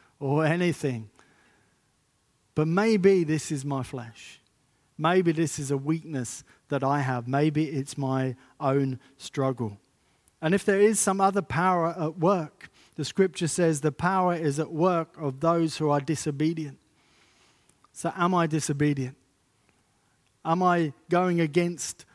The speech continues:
what God has called me to do? We can't always blame the devil. Sometimes we need to take responsibility, get our own house in order. We need to understand that Jesus has authority over the enemy, that he has done this.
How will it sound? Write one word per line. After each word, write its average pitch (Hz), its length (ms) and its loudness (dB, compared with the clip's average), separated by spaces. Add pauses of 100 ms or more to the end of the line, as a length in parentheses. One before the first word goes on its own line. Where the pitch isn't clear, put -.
(140)
what 151 200 -2
God 147 200 2
has 143 140 -4
called 147 320 0 (640)
me 131 320 0
to 135 120 -6
do? 120 260 -2 (1160)
We 156 120 -4
can't 180 260 0
always 165 300 4
blame 156 300 0
the 147 100 0
devil. 147 360 0
Sometimes 147 560 -4
we 147 120 -2
need 147 180 -2
to - 100 -16
take 143 280 -6
responsibility, 143 1000 -4
get 139 220 -8
our 139 320 -2
own 147 140 -2
house 139 340 -6
in 131 120 -6
order. 139 380 -8 (880)
We 160 100 0
need 170 160 2
to 156 100 0
understand 147 520 0
that 147 160 -6
Jesus 147 480 -2
has 151 260 -2
authority 147 640 -4
over 139 240 -2
the 135 120 2
enemy, 139 360 -2
that 135 180 -8
he 147 140 0
has 135 160 -2
done 147 300 -2
this. 151 340 -10